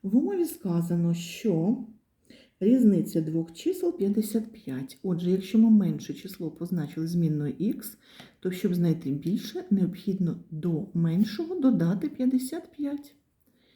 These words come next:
Х додати п'ятдесят п'ять. Тридцять відсотків від більшого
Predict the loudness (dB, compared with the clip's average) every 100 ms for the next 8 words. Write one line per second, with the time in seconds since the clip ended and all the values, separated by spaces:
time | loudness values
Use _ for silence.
0 | _ _ _ _ -2 0 -2 -10 -16 -18
1 | _ -4 -2 -2 -4 -4 -6 -6 -8 -10
2 | -8 -4 -4 -6 -10 -14 -8 -6 -4 -6
3 | -10 -20 _ _ _ _ _ _ _ _
4 | _ _ _ _ _ _ _ _ _ _
5 | _ -4 2 4 4 0 -4 -4 -6 -6
6 | -2 -2 -2 -10 -4 -2 -4 -6 -4 -4
7 | -6 _ _ _ _ -6 0 4 4 2
8 | -4 -20 _ _ _ _ _ _ _ _
9 | _ _ _ _ _ _ -4 -2 0 0
10 | 0 -2 -8 -8 -8 -8 -6 -6 -6 -10